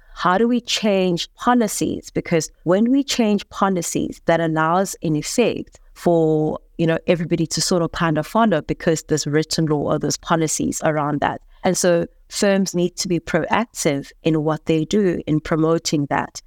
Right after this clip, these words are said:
We need to look at how do we fund students in universities? What are the support programs that we have in ensuring that not only are we attracting that talent,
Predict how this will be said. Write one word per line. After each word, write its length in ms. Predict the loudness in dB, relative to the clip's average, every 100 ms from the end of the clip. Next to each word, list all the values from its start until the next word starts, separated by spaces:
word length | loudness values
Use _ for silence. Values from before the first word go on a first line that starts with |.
| -14 0
We 140 | 2
need 180 | 2 0
to 120 | 0
look 220 | 0 0
at 160 | -2 -4
how 240 | -2 0
do 80 | 0
we 140 | 0 -2
fund 500 | 0 2 2 0 -2
students 640 | -6 -2 0 0 -2 -2
in 160 | 0 2
universities? 840 | 0 0 0 0 -4 -6 -6 -6 -14 -18 2
What 160 | 2
are 60 | 2
the 100 | -2
support 500 | -2 -4 0 -2 _
programs 560 | 0 0 2 0 0 0
that 200 | -2 -2
we 140 | -2
have 460 | 0 2 2 0 -2
in 100 | 0
ensuring 580 | 0 0 0 2 2 0
that 160 | -2 0
not 200 | 0 2
only 460 | 2 2 2 0 -2 _ _
are 100 | 2
we 140 | 2 0 -6
attracting 640 | -4 0 0 _ -2 2
that 200 | 0 -2
talent, 380 | 0 2 2